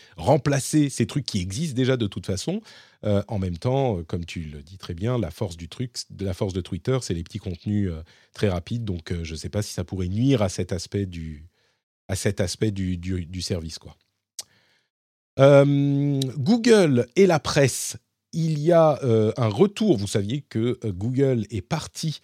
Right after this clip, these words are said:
de la, d'Espagne, Google News, pardon, et, et a quitté l'Espagne il y a, ça fait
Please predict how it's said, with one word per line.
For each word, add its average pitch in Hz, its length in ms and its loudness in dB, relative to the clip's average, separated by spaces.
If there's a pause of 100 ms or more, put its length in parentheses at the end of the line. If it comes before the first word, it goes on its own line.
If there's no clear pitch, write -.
(260)
de 113 440 4 (240)
la, 92 420 0
d'Espagne, 120 680 4 (120)
Google 113 340 2
News, 147 340 6
pardon, 87 280 -2
et, 87 340 -6
et 90 100 -4
a 110 80 -2
quitté 156 300 -2
l'Espagne 127 500 0
il 95 160 -6
y 104 80 0
a, 98 360 2
ça - 100 -10
fait 101 120 -16